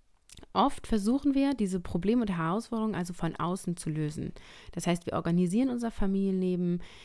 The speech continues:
wir verhandeln miteinander darüber, welches Hobby jetzt wichtiger ist,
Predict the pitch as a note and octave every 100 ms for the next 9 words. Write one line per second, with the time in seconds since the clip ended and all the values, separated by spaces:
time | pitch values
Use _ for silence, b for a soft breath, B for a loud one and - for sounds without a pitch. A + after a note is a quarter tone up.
0 | B - F3 - D#3+ F3 A#3 G#3+ G3 F#3+
1 | F#3 F3+ F3 E3+ E3+ D#3+ D#3+ E3+ D#3+ D#3+
2 | D#3 E3 - - - F3 G3+ F#3+ F3+ E3+
3 | - F3+ F3 E3+ E3 E3 E3+ F3